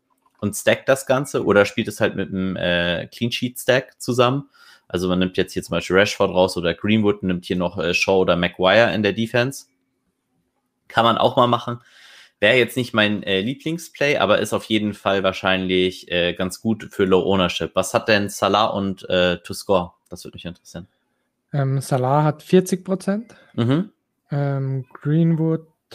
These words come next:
Speaker 2: hat, ich kann auch Bruno sagen, zweiunddreißig.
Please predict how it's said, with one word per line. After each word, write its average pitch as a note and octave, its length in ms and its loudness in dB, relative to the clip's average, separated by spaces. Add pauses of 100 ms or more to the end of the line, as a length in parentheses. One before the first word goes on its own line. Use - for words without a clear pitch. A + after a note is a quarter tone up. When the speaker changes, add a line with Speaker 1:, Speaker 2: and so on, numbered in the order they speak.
(140)
Speaker 2:
hat, C#3 320 -8 (1400)
ich D3 200 -10
kann C#3 140 -2
auch B2+ 120 -6
Bruno E3 320 2
sagen, D#3+ 340 0
zweiunddreißig. E3 960 -4